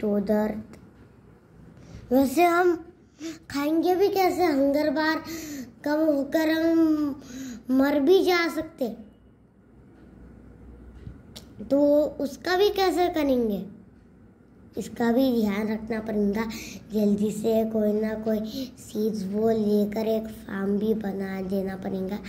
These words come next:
नहीं तो hunger बार कम होके इतनी मेहनत से survive कर रहे होंगे हम,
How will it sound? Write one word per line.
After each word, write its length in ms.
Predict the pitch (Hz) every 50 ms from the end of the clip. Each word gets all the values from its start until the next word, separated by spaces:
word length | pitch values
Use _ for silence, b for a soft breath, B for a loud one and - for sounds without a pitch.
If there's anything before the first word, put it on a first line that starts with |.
| B B B B B B B B B B B B B - -
नहीं 120 | 208 214 208
तो 100 | 226 220
hunger 560 | 190 180 180 175 180 185 185 202 208 208 214
बार 580 | 202 208 208 202 202 208 208 208 214 208 196 202 - B B B B B B B B B B - -
कम 320 | - 214 214 214 214 214 214
होके 360 | 208 208 214 - 226 214 208
इतनी 360 | 202 214 208 - 220 220 220
मेहनत 440 | 220 208 196 196 202 196 196 202 196
से 340 | - - - - - 214 202
survive 680 | 208 - - 208 196 196 196 196 202 208 208 208 208 - -
कर 140 | 214 202
रहे 220 | 190 196 190 196 196
होंगे 380 | 196 185 185 190 185 180 185
हम, 280 | 185 196 220 277 - B